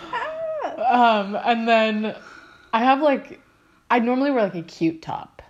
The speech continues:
Speaker 1: Okay.
Speaker 2: Like, so
Speaker 1: Like
Speaker 2: that's,
Speaker 1: a
Speaker 2: like,
Speaker 1: flowy or
Speaker 2: Yeah.
Speaker 1: yeah, yeah.
Speaker 2: Yeah, like a flowy top, or if I wanna wear something that I have, like, a little more motion, I wear, like, a patterned white tee.
Speaker 1: Yeah.
Speaker 2: Or, like, I have, like,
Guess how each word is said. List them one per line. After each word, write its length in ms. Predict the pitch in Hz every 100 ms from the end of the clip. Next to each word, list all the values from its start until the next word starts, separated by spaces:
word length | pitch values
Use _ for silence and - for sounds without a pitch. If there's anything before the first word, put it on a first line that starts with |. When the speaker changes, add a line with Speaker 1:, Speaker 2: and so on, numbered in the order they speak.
| -
Speaker 1:
Okay. 360 | 233 226 175 190
Speaker 2:
Like, 240 | 175 175
so 100 | 220
Speaker 1:
Like 240 | 185 180
Speaker 2:
that's, 20 | 220
Speaker 1:
a 40 |
Speaker 2:
like, 80 | 180
Speaker 1:
flowy 680 | 202 202 196 196 196 196 180
or 140 | 165 175
Speaker 2:
Yeah. 320 | 196 - -
Speaker 1:
yeah, 240 | 180 156 -
yeah. 240 | - - -
Speaker 2:
Yeah, 220 | 214 165
like 180 | 170 214
a 60 |
flowy 300 | 247 302 294
top, 340 | 285 285 269 254
or 120 | 220
if 140 | 208 202
I 100 | 185
wanna 260 | 185 180
wear 160 | 180 170
something 380 | 170 165 175 165
that 100 | 160
I 40 |
have, 280 | 165 156 160
like, 140 | 156
a 40 | 165
little 200 | 160 156
more 160 | 151
motion, 360 | 160 180 180 180
I 80 | 156
wear, 120 | 156
like, 160 | 156 175
a 60 |
patterned 560 | 170 156 156 156 156 151
white 320 | 151 147 -
tee. 640 | - 190 180 175 170 175 - -
Speaker 1:
Yeah. 240 | 214 156 - -
Speaker 2:
Or, 240 | 185 165 165
like, 280 | 156 160
I 120 | - 165
have, 100 | 156
like, 180 | 147